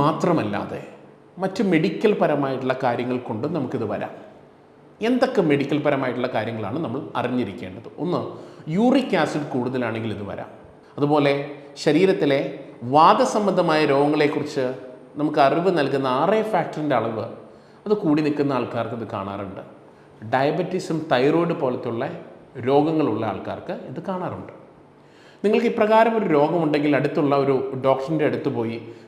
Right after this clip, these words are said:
നിങ്ങൾ വ്യക്തമായി ഈ ടെസ്റ്റുകൾ കൂടി ചെയ്ത് നോക്കുന്നത് വളരെ നന്നായിരിക്കും. മറ്റ് രോഗങ്ങൾ കാരണമാണോ ഇത് വരുന്നത് എന്നറിയാം. വളരെ ചെറിയ പെർസെൻറ്റേജ് ആൾക്കാർക്ക് ഈ കാൽക്കേനിയം എന്ന് പറഞ്ഞ എല്ലിൻ്റെ താഴത്തേക്ക് ഒരു പ്രൊജക്ഷൻ, ഒരു ചെറിയൊരു ബോണി ഔട്ട്ഗ്രോത്ത് ഉണ്ടാവാറുണ്ട്,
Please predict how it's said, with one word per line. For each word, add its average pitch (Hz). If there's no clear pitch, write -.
നിങ്ങൾ 156
വ്യക്തമായി 190
ഈ 185
ടെസ്റ്റുകൾ 190
കൂടി 202
ചെയ്ത് 156
നോക്കുന്നത് 139
വളരെ 123
നന്നായിരിക്കും. 123
മറ്റ് 147
രോഗങ്ങൾ 143
കാരണമാണോ 131
ഇത് 127
വരുന്നത് 120
എന്നറിയാം. 127
വളരെ 240
ചെറിയ 208
പെർസെൻറ്റേജ് 175
ആൾക്കാർക്ക് 151
ഈ -
കാൽക്കേനിയം 160
എന്ന് 165
പറഞ്ഞ 147
എല്ലിൻ്റെ 143
താഴത്തേക്ക് 131
ഒരു 131
പ്രൊജക്ഷൻ, 127
ഒരു 127
ചെറിയൊരു 139
ബോണി 139
ഔട്ട്ഗ്രോത്ത് 131
ഉണ്ടാവാറുണ്ട്, 110